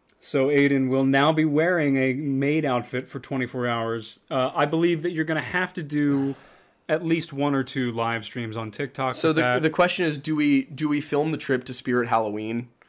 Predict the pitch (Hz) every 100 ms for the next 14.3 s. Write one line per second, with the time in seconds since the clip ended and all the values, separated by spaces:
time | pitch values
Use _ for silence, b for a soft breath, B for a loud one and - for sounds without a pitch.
0 | _ 131 143 - - - 123 107 113 117
1 | - 123 110 107 101 92 120 123 117 113
2 | 131 127 151 - - 131 277 240 262 254
3 | - - _ B B 147 151 156 151 151
4 | 151 147 147 143 139 135 131 127 120 127
5 | 123 127 120 151 143 135 127 131 120 123
6 | 113 113 123 123 127 135 123 120 123 117
7 | 117 117 117 110 135 123 147 156 160 151
8 | 139 135 127 123 123 117 127 120 120 117
9 | 110 110 110 110 113 104 107 - - b
10 | b b b b b b _ _ - 123
11 | 117 113 113 113 104 - 107 113 110 107
12 | 107 107 107 104 107 104 104 107 104 98
13 | 98 95 - 104 98 - - 143 143 135
14 | 123 120 113